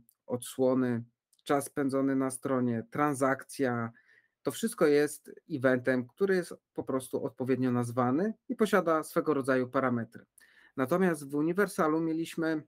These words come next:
taką bardzo hermetyczną i ograniczoną strukturę. Tam, y, czas na stronie to był czas na stronie, sesja to była sesja,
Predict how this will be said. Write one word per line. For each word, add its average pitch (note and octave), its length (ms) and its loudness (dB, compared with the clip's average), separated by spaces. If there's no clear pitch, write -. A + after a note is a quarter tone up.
taką C3+ 220 -2
bardzo C#3 580 2
hermetyczną C#3 720 -2
i C3 40 0
ograniczoną B2+ 680 -2
strukturę. A#2 540 -6
Tam, D3 340 0
y, B2 400 0
czas C#3+ 340 0
na C#3 100 -2
stronie C3+ 360 -2
to C3 80 -6
był B2 120 -6
czas B2 220 -4
na B2 80 -6
stronie, A2 400 -8
sesja C#3+ 460 0
to C3+ 120 -4
była B2+ 200 2
sesja, A2+ 520 -4